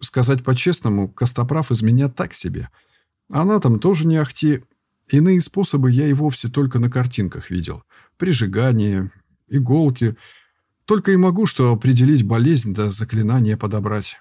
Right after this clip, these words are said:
А травы? Ну, травы, да, конечно. Только ведь есть болезни, которые лекарствами не вылечишь.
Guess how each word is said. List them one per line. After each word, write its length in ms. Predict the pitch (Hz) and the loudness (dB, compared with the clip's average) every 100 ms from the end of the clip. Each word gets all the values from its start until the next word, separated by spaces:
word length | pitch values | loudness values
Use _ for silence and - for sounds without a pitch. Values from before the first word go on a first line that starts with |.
| _ _ _ _ _ _ _ _ _ _ _ _ _ _ _ _ _ | _ _ _ _ _ _ _ _ _ _ _ _ _ _ _ _ _
А 140 | - 92 | -6 -4
травы? 520 | 87 95 120 123 123 _ _ _ _ _ _ _ - | -2 0 2 0 -2 _ _ _ _ _ _ _ -2
Ну, 380 | 117 190 214 117 101 120 | 2 4 2 -2 -8 -12
травы, 340 | - 165 196 117 | -4 0 2 2
да, 240 | 104 147 | 0 -2
конечно. 640 | - 95 117 131 95 117 - _ _ | -2 -2 0 0 -4 -8 -14 _ _
Только 240 | 143 147 156 | -4 0 2
ведь 200 | 160 - | 2 0
есть 320 | 170 185 - | 0 0 0
болезни, 540 | 120 131 180 175 131 | 0 2 2 0 -2
которые 400 | - 120 175 156 | -2 -2 0 2
лекарствами 640 | 139 127 151 - 135 135 | 2 0 -4 -2 2 4
не 200 | 123 120 | 4 4
вылечишь. 720 | 147 120 101 95 - 107 - | 0 -2 -4 -6 -8 -10 -12